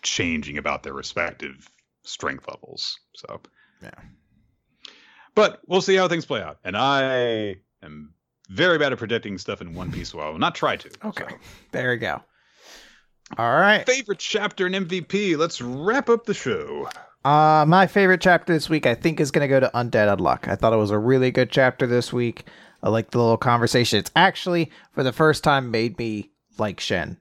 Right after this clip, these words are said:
Speaker 2: I th-, always thought Shen was kind of a meh character, and this is the first time that I was like, "All right, I, I, I can dig this guy." I like the chapter. I like the, the way the ending is making me think as well.
Speaker 1: I'm gonna give mine to Doctor Stone.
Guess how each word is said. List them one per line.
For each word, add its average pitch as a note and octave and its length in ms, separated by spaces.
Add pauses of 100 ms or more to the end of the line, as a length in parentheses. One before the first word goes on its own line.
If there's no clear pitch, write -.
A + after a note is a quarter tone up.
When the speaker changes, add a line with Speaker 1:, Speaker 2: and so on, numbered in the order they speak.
(120)
Speaker 2:
I G2+ 80
th-, - 100
always A2+ 260
thought A2 180
Shen A#2 200
was G#2+ 160
kind A#2 200
of F#2+ 100
a G2 200
meh A2+ 300
character, C3 580
and G#2+ 120
this A2 160
is A#2+ 60
the G#2+ 120
first G2+ 220
time G2+ 180
that F#2+ 60
I - 20
was F#2+ 100
like, G#3 140
"All C4 80
right, D#3 180 (120)
I, C#3+ 180
I, - 100
I C#3+ 240
can C3+ 120
dig - 180
this E2+ 160
guy." C2 280 (720)
I A2+ 40
like A#2 160
the A#2+ 60
chapter. A#2 580
I G#2+ 180
like F3 280
the, F3 120
the D#3+ 160
way D3+ 220
the C#3+ 180
ending C3 300
is A2+ 100
making B2 280
me G#2+ 80
think G#2 280
as F2 140
well. A#1+ 240 (1400)
Speaker 1:
I'm A#3+ 120
gonna A3 120
give F3+ 140
mine C#3+ 320
to B2+ 260
Doctor G2+ 440
Stone. - 440